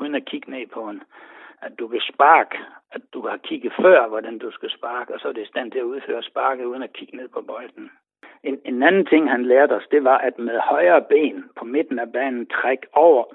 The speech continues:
mod venstre, og så med venstre ben, spark et langt skift over i højre side bag ved bakken til vores egne vinger. Og en væsentlig faktor, der kom,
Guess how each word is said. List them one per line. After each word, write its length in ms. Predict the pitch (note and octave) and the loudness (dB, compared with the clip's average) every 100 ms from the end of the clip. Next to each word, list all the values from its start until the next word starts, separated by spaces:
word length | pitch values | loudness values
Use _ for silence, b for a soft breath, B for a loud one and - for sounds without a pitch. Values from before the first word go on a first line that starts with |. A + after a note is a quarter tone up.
| C3 | -4
mod 140 | A#2+ | -2
venstre, 520 | A2+ C3+ F3+ - - A2 - | 0 -2 -2 -8 -10 -10 -8
og 60 | |
så 100 | A#2+ | -8
med 140 | B2+ A#2+ B2+ | -6 -4 -2
venstre 420 | F3+ - - B2 A2 | -4 -6 -6 -4 0
ben, 280 | D3 A#2+ G2 b b b b - | 0 0 -8 b b b b -8
spark 300 | - C3+ D#3 | 0 2 2
et 140 | C3+ C3 C3+ | 0 0 0
langt 200 | C#3 - - | 0 -6 -8
skift 360 | - F3 - - - C#3 | -4 -4 -4 -12 -2 2
over 140 | C#3 | 2
i 120 | B2 B2+ | 2 2
højre 300 | C#3+ D#3+ A#2+ - | 2 2 0 -2
side 300 | C#3 C#3+ A#2+ _ | 0 0 -2 _
bag 260 | D3 D#3+ A#2 | 4 6 4
ved 120 | A2+ - | -2 0
bakken 280 | C3+ D3 A2 G2 _ - | 0 0 -8 -14 _ -4
til 100 | B2 A#2+ | -4 -2
vores 180 | A#2+ - | -4 -6
egne 300 | B2 C3 A#2+ | -8 -6 -2
vinger. 260 | B2+ B2 F#2 - _ b b b _ _ _ | -2 -4 -10 -16 _ b b b _ _ _
Og 60 | - | -14
en 240 | A2 A#2 | -14 0
væsentlig 460 | C3+ E3 - C3 B2 - | 4 4 4 -6 -12 -6
faktor, 320 | C3 - B2+ | -6 -8 -14
der 160 | B2 C3+ | -12 -10
kom, 240 | - B2 | -8 -10